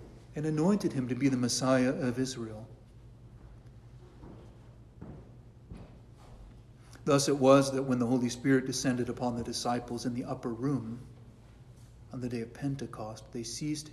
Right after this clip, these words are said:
to be mere followers of Christ and became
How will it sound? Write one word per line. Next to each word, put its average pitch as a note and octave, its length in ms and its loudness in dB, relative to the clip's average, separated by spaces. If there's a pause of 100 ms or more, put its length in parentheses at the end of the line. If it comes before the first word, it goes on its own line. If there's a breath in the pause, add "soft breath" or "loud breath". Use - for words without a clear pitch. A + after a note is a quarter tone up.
to C3+ 80 -14
be B2+ 140 -2
mere C#3 460 -2
followers C3 680 -2
of A#2 160 -10
Christ A2+ 480 -12 (840)
and C#3 120 -4
became D3 640 -2